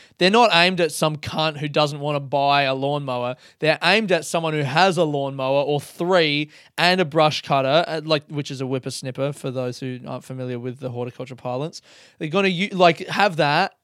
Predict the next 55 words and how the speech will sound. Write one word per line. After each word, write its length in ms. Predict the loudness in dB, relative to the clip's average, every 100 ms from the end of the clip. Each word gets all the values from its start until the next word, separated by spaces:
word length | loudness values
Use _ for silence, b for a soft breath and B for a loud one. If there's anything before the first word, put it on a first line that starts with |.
| _ _ _ 0
have 200 | 4 6
all 140 | 6
the 120 | 6
stuff, 440 | 0 0 0 0 -2
and 140 | -2
they 80 | 0
still 400 | 0 0 6 8
want 220 | 8 8
it 40 | 6
to 60 |
be 140 | 6 8
absolutely 640 | 8 6 6 6 6 2
inch 180 | 0 2
perfect, 640 | 6 6 6 2 0 -2 -16 b b
so 280 | -4 0 2
they're 120 | 2
buying 380 | 4 4 6 4
the 80 | 2
little 200 | 2 0
scissors 460 | 0 0 0 -4
so 100 | -2
they 100 | -4
can 140 | -2 -4
get 240 | -2 -2
down 220 | -2 -4
on 80 | -4
their 160 | -4 -4
hands 280 | -4 -6 -8
and 140 | -8
knees 320 | -6 -6 -6
and 220 | -10 -12 _
kiss 300 | -10 -8 -8
the 100 | -12
fucking 320 | -10 -10 -10
blades 260 | -8 -6 -6
of 80 | -6
grass. 480 | -4 -2 -2 -6 -14 _ _ _ _ _ _ _ _ _ _ _ _ _ _ _ _ _ _
I 140 | 2 4
reckon 240 | 4 2
I'm 120 | -2
the 100 | -2
only 200 | -2 -4
person 600 | -2 0 0 0 -8 -8 -16 -10
coming 300 | -6 -4 -2
in 100 | -4
a 60 |
Bunnings 420 | -2 -2 -2 -6 -6
who 100 | -6
is 160 | -6
using 280 | -6 -6 -8
it 100 | -10
to 100 | -12
cut 360 | -6 -2 -2 -2
<laughs> 100 | 2
their, 180 | 2